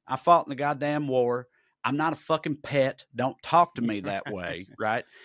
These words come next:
Speaker 1: He had no interest in resuming his role as a pet or a clown, right? Like, he wasn't,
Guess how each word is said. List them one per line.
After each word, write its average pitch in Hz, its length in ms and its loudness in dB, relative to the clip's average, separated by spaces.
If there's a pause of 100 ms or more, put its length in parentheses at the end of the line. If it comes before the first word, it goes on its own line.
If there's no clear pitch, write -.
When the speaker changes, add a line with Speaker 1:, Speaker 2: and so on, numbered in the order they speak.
(160)
Speaker 1:
He 151 100 0
had 147 160 0
no 151 220 0
interest 151 420 -2
in 127 160 -6
resuming 131 460 -4
his 117 120 -8
role 127 300 -2
as 107 120 -6
a 107 40 -14
pet 131 400 -6
or 113 140 -2
a 101 60 -6
clown, 135 540 -2
right? 110 220 -2
Like, 104 200 -4
he 131 100 -4
wasn't, 131 420 0